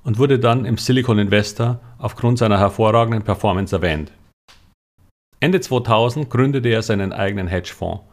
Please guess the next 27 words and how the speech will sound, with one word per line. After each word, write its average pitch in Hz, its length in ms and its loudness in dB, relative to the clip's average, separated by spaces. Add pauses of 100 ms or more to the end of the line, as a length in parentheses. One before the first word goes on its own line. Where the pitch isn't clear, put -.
(340)
und 104 140 0
er 113 80 4
verdiente 120 380 2
Geld, 110 460 0 (460)
während 110 200 0
die 110 60 2
Märkte 95 500 0
weiter 101 260 -2
kollabierten. 98 720 0 (920)
Denn 101 80 -4
er 98 140 0
war 101 100 2
short 98 360 2
beim 87 160 -2
Kollaps 95 640 -2
der 95 100 0
Dotcom-Blase 90 880 0
in 90 120 -6
zweitausendeins 90 880 -4
und 87 140 -8
zweitausendzwei. 98 760 -2 (840)
Und 120 100 -4
sein 127 160 2
Fonds 104 520 2
machte 110 320 -4
hohe 110 200 4
Gewinne. 87 360 0